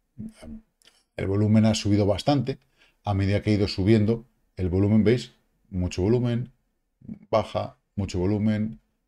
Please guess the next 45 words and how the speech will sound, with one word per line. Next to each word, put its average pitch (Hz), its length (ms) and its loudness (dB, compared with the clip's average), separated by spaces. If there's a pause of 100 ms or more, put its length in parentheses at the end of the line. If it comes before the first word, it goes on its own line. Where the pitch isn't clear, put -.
(180)
baja, 92 380 -4
y 98 100 -4
el 85 80 -2
volumen 92 300 -2
en 95 120 -4
general 90 580 -4
ha 82 120 -6
bajado 90 360 -6
bastante, 78 420 -10
pero 98 140 -6
ha 107 60 0
bajado 104 180 -2
en 87 80 -6
todos 85 100 -4
los 73 100 -6
mercados, 73 320 -8
¿vale? 78 200 -10 (360)
El 90 100 -4
mercado 92 340 2
completo. 78 360 -6
Bien, 80 240 0 (380)
em, 104 680 4 (680)
así 101 240 2
que 101 80 2
B 101 80 4
T 98 120 0
T 110 120 0
poco 104 300 0
que 87 200 0
añadir, 85 460 -2
es 85 120 -4
decir, 90 300 -6
em, 87 360 -8
lo 87 80 -8
más 92 160 -6
normal 98 320 -2
es - 60 -10
que - 100 -16
se 85 100 -10
nos 82 100 -6
venga 90 220 -2
a 85 60 -4
los 87 140 -8
ciento 90 220 -4
veintiséis, 92 600 -2